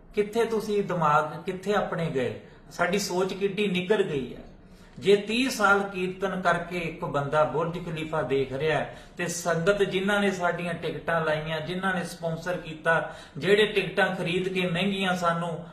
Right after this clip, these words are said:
ਬੁਰਜ ਖਲੀਫਾ ਦਿਖਾਉਣ ਲਈ ਲੈ ਕੇ ਗਏ, ਉਹਨਾਂ ਨੂੰ ਤਾਂ ਕੋਈ ਪ੍ਰੋਬਲਮ ਨਹੀਂ ਹੈ।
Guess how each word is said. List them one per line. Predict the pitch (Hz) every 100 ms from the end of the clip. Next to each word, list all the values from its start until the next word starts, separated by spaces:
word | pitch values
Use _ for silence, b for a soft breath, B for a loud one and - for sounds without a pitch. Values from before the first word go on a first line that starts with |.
| -
ਬੁਰਜ | 147 180 185
ਖਲੀਫਾ | 180 175 170 175
ਦਿਖਾਉਣ | 151 143 147 165
ਲਈ | 180 175
ਲੈ | 160 147
ਕੇ | 151 147
ਗਏ, | 139 135 - B B - -
ਉਹਨਾਂ | 214 247 247
ਨੂੰ | 226
ਤਾਂ | 220
ਕੋਈ | 214 196
ਪ੍ਰੋਬਲਮ | 185 165 143 139 139 135
ਨਹੀਂ | 139 147 131
ਹੈ। | 143